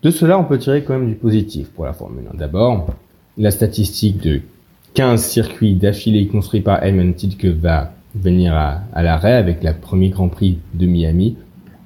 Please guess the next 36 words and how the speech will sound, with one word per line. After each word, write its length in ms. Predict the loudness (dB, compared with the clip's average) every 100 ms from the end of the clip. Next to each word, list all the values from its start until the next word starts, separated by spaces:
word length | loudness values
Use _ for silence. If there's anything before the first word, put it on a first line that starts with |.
| -20 -10
Premier 280 | 0 2 4
nouveau 340 | 4 4 4
circuit 580 | 2 0 -4 -2 -2 -2 -6 -6
construit 420 | -2 -2 -2 -2
depuis 320 | 0 -2 -4 -2
Barcelone 800 | 0 0 -2 -2 0 2 0 -2 -8 -12
qui 120 | -2
n'est 120 | 0
pas 200 | 2 2
l'œuvre 380 | 2 4 2 -2 -10 -14 -4
de 60 |
Hermann 420 | -2 0 2 0 0
Tilke 380 | -2 -4 -6 -8
en 100 | -8
quatre-vingt-douze. 680 | -6 -4 -2 -2 -4 -12 -16 -20 -20 -20 -20 -20 -20 -20 -20 -20 -20 -16 -8
Ensuite, 400 | 0 0 0 -12 -20 -20 -20 -20 -18 -4
il 100 | 2
y 60 | 4
a 60 |
une 160 | 4 4
nouvelle 220 | 4 4
stratégie 440 | 2 2 2 0
de 100 | -2
la 100 | -4
Formule 320 | -4 -2 -2 -4
un, 60 | -8 -10 _ -6
qui 140 | -2
est 40 |
de 100 | 0
retourner 520 | 0 0 0 2 2 2
sur 200 | 2 0
d'anciens 460 | 2 2 2 0
circuits 480 | -2 -2 -4 0 2
de 100 | 2
d'anciens 420 | 2 0 0 -2
pays 360 | 0 0 0